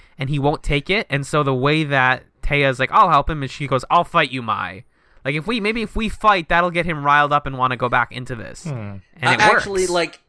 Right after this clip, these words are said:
Speaker 3: Yami starts the attack, but Yugi stops it
Speaker 1: Or he stops
Speaker 3: and,
Speaker 1: him, you're
Speaker 3: and
Speaker 1: right.
Speaker 3: throws
Speaker 1: Yeah, yeah,
Speaker 3: the
Speaker 1: yeah.
Speaker 3: duel because he just can't, he can't go that far.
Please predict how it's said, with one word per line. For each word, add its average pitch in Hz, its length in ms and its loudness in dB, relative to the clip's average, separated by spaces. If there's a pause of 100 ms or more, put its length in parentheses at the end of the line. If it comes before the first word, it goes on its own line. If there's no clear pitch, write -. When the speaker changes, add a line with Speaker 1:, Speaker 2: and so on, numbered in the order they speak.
(400)
Speaker 3:
Yami 180 420 2
starts 156 540 -4
the 190 160 0
attack, 202 340 -2
but 185 120 -6
Yugi 147 420 -10
stops - 580 0
it 123 140 -2
Speaker 1:
Or 147 40 2
he 156 60 2
stops 151 380 4
Speaker 3:
and, - 40 -4
Speaker 1:
him, - 40 -6
you're 151 100 2
Speaker 3:
and 143 80 0
Speaker 1:
right. 107 180 -2
Speaker 3:
throws 190 340 4
Speaker 1:
Yeah, - 60 -6
yeah, 151 40 -6
Speaker 3:
the 180 80 2
Speaker 1:
yeah. 147 60 -6
Speaker 3:
duel 139 400 2
because 147 380 -2
he 180 120 -6
just 160 260 -6
can't, 165 340 0 (200)
he 226 120 -4
can't 220 400 -2
go 180 240 2
that 156 260 0
far. 131 540 -2